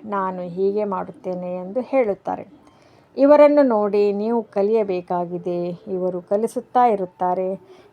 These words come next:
ಏಕೆಂದರೆ ಇವರು ಎಲ್ಲರಿಗಿಂತ ಮುಂದಿದ್ದಾರೆ. ಎಲ್ಲ ಬಿರುಗಾಳಿಗಳು ಮೊದಲು ಇವರ ಬಳಿಯೇ ಬರುತ್ತದೆ. ಆದ್ದರಿಂದ ಇವರು ಎಲ್ಲರಿಗಿಂತ ಶಕ್ತಿಶಾಲಿಯಾಗಿದ್ದಾರೆ.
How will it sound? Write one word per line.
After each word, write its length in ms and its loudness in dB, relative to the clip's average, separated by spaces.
ಏಕೆಂದರೆ 540 0
ಇವರು 240 4
ಎಲ್ಲರಿಗಿಂತ 600 0
ಮುಂದಿದ್ದಾರೆ. 720 -2
ಎಲ್ಲ 260 4
ಬಿರುಗಾಳಿಗಳು 800 4
ಮೊದಲು 460 0
ಇವರ 320 4
ಬಳಿಯೇ 420 6
ಬರುತ್ತದೆ. 560 0
ಆದ್ದರಿಂದ 560 4
ಇವರು 260 6
ಎಲ್ಲರಿಗಿಂತ 680 4
ಶಕ್ತಿಶಾಲಿಯಾಗಿದ್ದಾರೆ. 1400 -2